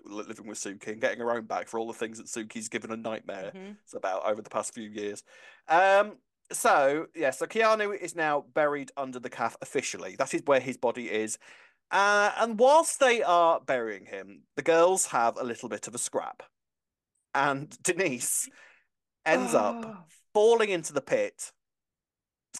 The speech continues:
Speaker 1: And unbeknownst to her, her iconic D necklace comes unloo-, comes loose, comes unstuck, uh, and they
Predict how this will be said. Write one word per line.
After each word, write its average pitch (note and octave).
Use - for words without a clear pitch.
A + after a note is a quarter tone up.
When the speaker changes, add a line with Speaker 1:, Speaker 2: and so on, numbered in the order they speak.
Speaker 1:
And D#3+
unbeknownst A3+
to D3
her, C3+
her E3+
iconic A3
D F#3
necklace -
comes B2+
unloo-, C#3+
comes C#3+
loose, G#3
comes C#3+
unstuck, D3
uh, C#3+
and C#3+
they D3